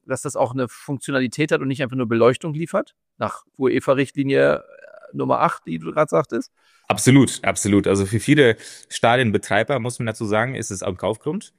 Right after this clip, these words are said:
Speaker 2: Bei Traditionsvereinen, wie zum Beispiel Borussia Mönchengladbach, ist es eher schwieriger. Dort im Stadion wird nur Fußball gespielt. Die Anlage, die wir da montiert haben, ist auch komplett mit D M X verkabelt montiert. Das heißt, man kann alles da mit der Anlage machen, wie, was man möchte. Man kann die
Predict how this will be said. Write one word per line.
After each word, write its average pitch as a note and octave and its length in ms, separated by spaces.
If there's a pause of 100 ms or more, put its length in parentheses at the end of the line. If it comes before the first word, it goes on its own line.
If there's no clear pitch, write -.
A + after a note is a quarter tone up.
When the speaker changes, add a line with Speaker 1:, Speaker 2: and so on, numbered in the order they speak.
(380)
Speaker 2:
Bei G2+ 80
Traditionsvereinen, A2+ 1120
wie G#2 120
zum - 180
Beispiel G2 260
Borussia G2+ 320
Mönchengladbach, F#2+ 560
ist G2 140
es G#2 60
eher F#2 120
schwieriger. - 640
Dort G#2+ 320
im F#2 120
Stadion A2+ 500 (420)
wird G#2+ 160
nur A2+ 400 (220)
Fußball A#2 400
gespielt. - 480 (200)
Die - 80
Anlage, G#2+ 360
die G#2 100
wir A2 80
da G2 140
montiert F#2 400
haben, F2+ 340
ist - 180
auch F#2 220
komplett - 580
mit F2+ 300
D G2+ 220
M F#2+ 100
X - 380
verkabelt F2+ 540
montiert. F2+ 380
Das G2 140
heißt, F#2 280
man F#2 120
kann F#2+ 220
alles G2 260
da F2+ 140
mit F2+ 160
der E2 80
Anlage F2+ 260
machen, F2+ 260
wie, F2 160
was E2+ 140
man E2 140
möchte. G#2 260
Man F2+ 160
kann F2 140
die E2 240